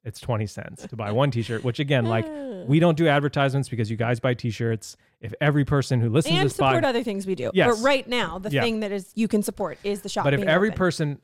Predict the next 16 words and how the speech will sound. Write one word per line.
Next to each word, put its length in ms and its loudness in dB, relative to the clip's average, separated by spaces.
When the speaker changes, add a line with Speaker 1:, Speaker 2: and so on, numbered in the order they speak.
Speaker 1:
that 140 -6
listens 300 0
to 60 -4
this 180 -6
episode 340 -4
right 180 -2
now 140 -4
buys 280 -4
a 40 -10
t-shirt, 440 -10
it 120 -4
would 160 -2
be 200 -2
the 300 -8
hands 480 -2
down 440 -4